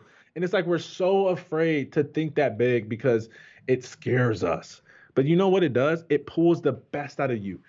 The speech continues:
You know what? You train differently when you're trying to be top twenty-five than when you're trying to win the mac championship.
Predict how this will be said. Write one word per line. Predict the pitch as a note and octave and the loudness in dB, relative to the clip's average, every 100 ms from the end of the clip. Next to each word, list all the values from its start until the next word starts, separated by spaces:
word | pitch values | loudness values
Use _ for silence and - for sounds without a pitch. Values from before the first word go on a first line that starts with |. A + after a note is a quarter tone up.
| _ | _
You | D#3 | -2
know | G3 | 0
what? | G3+ | 0
You | B2+ G3 | 0 0
train | A#3 - G#3 C3+ | 0 -2 0 2
differently | A#2+ C3+ F3 F#3 | 0 0 -2 0
when | E3 | 0
you're | C#3 | 0
trying | B2 C#3 | 0 -2
to | B2+ | 0
be | A#2+ | -2
top | C3+ A2+ | -2 -4
twenty-five | - A2 G#2+ A2 A2 | -4 -6 -2 -2 -2
than | G#2 | -4
when | |
you're | G2 | -6
trying | F2 G2 | -6 -8
to | |
win | E2+ | -8
the | E2 | -10
mac | D2+ - | -10 -10
championship. | F2 - - - F#2 | -10 -10 -10 -10 -10